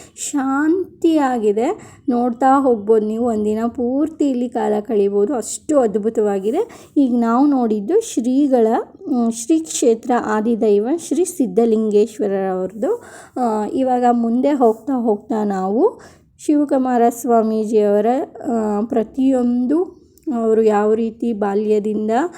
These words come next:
ಆ, ಅವರು ಪೀಠಾಧಿಪತಿಗಳಾದ್ರು ಅಲ್ಲಿಯವರೆಗೂ ಸಹ ಕೆಲವು ನಾವು ಮೂರ್ತಿಗಳನ್ನ ನೋಡ್ತಾ ಹೋಗ್ಬೋದು ಯಾವ ರೀತಿ ಮಾಡಿದ್ದಾರೆ ಅಂತ ಹೇಳಿ. ಶ್ರೀ ಗೋಸಲ ಸಿದ್ದೇಶ್ವರರಿಂದ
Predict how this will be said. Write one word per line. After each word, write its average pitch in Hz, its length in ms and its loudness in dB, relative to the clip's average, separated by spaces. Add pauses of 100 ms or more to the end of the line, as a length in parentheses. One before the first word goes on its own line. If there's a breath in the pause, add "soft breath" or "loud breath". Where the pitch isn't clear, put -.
(320 loud breath)
ಆ, 233 360 0
ಅವರು 208 500 4
ಪೀಠಾಧಿಪತಿಗಳಾದ್ರು 226 1200 -2
ಅಲ್ಲಿಯವರೆಗೂ 240 1040 0
ಸಹ 294 260 -4 (200)
ಕೆಲವು 214 440 0 (340 loud breath)
ನಾವು 240 220 0
ಮೂರ್ತಿಗಳನ್ನ 226 720 0 (100)
ನೋಡ್ತಾ 202 380 -2
ಹೋಗ್ಬೋದು 202 560 0
ಯಾವ 190 200 2
ರೀತಿ 214 280 0
ಮಾಡಿದ್ದಾರೆ 190 580 -2
ಅಂತ 196 320 -4
ಹೇಳಿ. 208 500 0 (1000 loud breath)
ಶ್ರೀ 277 280 2
ಗೋಸಲ 247 520 4
ಸಿದ್ದೇಶ್ವರರಿಂದ 208 1080 2